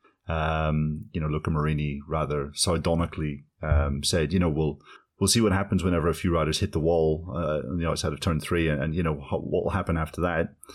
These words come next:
So it's clear that a few guys think that, well, they're certainly skeptical about it, and, um, I guess they're willing to reserve judgment until Thursday, but it will be really fascinating to see exactly what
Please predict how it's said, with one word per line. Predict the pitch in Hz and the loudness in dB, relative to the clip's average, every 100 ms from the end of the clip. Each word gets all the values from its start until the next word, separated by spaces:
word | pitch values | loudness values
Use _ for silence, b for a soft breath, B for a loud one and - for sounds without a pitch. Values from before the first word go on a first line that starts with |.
| B B | B B
So | - - 85 82 78 | -2 2 4 4 2
it's | 73 - | 2 -2
clear | - 107 95 | 0 2 2
that | 92 | -2
a | |
few | - 90 | -4 -2
guys | 80 76 76 - | 0 0 0 -2
think | - 82 67 - | -2 -4 -4 -2
that, | 78 67 - - - - | -2 -2 -6 -12 -12 -4
well, | 95 80 | -2 0
they're | 78 | 0
certainly | - 80 - | 2 2 0
skeptical | - 107 - - | 0 0 -2 -2
about | 71 69 67 | -2 -2 -2
it, | - | -4
and, | - 76 73 76 | -4 -4 -4 -2
um, | 76 71 | -2 -2
I | 69 80 | -4 -2
guess | 82 - - - b b b | -2 -4 -8 -14 b b b
they're | - | 0
willing | 82 85 82 78 76 - _ - | 2 4 2 0 -2 -12 _ -6
to | 85 | -2
reserve | 76 80 87 | 0 2 2
judgment | 80 78 80 71 | 0 -2 -4 -6
until | 71 82 | -6 -6
Thursday, | - 95 82 - 73 | 0 2 2 -2 -4
but | 76 73 - B B B | -2 -4 -4 B B B
it | 82 | 0
will | 90 | 2
be | 92 | 2
really | 82 82 78 | 0 2 0
fascinating | - - 90 92 - 73 69 76 76 | -2 -6 -4 -2 -2 -4 -4 -6 -6
to | - | -4
see | - 78 | -4 -2
exactly | 73 80 80 - 78 76 | -2 -4 -4 -4 -4 -2
what | 73 73 - | -2 -4 -6